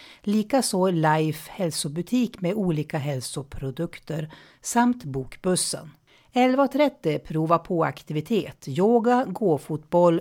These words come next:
träningsverkstan. Klockan tolv, Sofia Åhman föreläser i A-hallen.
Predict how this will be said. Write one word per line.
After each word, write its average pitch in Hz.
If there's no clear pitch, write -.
träningsverkstan. 143
Klockan 190
tolv, 254
Sofia 175
Åhman 175
föreläser 143
i 143
A-hallen. 151